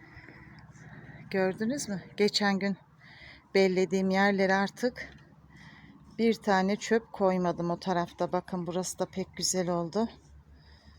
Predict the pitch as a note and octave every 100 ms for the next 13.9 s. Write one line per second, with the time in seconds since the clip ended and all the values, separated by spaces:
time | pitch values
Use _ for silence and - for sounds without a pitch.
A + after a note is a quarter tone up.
0 | _ _ - D2 A#3+ A#3+ - - - -
1 | - F#3 F#3 F3+ F#3 F#3 F#3 F3+ F3 E3+
2 | E3+ - E3+ E3 - - A3 - - -
3 | - - - - - - - - - -
4 | - - - - - - - - - -
5 | - - G3+ F#3+ - F3 G3 F#3+ F#3+ F#3+
6 | F3 G3+ - - - - - - - -
7 | - - - - - F#3+ G3 F#3+ G3 A3
8 | G#3+ G3+ G3 G3+ G3 F3+ G3+ B3 A3 G3
9 | - - - - - - - - - -
10 | - - G3+ G#3 G#3 G#3+ G#3 G3+ A#3 A3
11 | G#3+ G3+ - - - - - - - -
12 | - A#3 A#3 G#3 G#3+ G#3+ G3 G#3 G#3 B3+
13 | A#3 A3+ - - - A#3+ A#3 G3